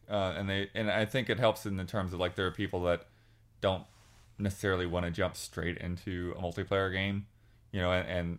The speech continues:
and get them acclimated to trying out different characters. 'Cause you can play the campaign, like, either single player or with your friends, and, and so it kind of, it kinda has that, but then,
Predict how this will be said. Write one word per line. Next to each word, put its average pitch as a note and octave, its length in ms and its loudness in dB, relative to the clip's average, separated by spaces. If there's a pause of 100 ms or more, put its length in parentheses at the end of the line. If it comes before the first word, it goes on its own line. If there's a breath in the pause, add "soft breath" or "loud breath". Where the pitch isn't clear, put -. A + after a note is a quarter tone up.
and F2 240 -4
get F2+ 180 -2
them F2+ 160 0
acclimated E2+ 580 -2 (180)
to - 100 -12
trying E2+ 260 -4
out E2 120 -4
different E2+ 220 -8
characters. F2 300 -4
'Cause G#2+ 140 0
you C#3 100 4
can D#3+ 120 0
play C#3 280 6
the G#2+ 540 6
campaign, G#2+ 460 0
like, F2+ 180 -4 (520 soft breath)
either G2 200 0
single G2+ 240 0
player F#2 400 2
or F#2 220 2
with F2+ 140 0
your F2+ 100 -2
friends, E2+ 500 -2
and, E2+ 180 -6
and E2+ 220 -6
so F2+ 140 0
it F2 80 -4
kind G#2 160 0
of, E2+ 80 -2 (500 soft breath)
it G#2 60 -4
kinda A2+ 180 6
has G2+ 240 6
that, F#2 260 6
but F2+ 160 -2
then, F2 380 2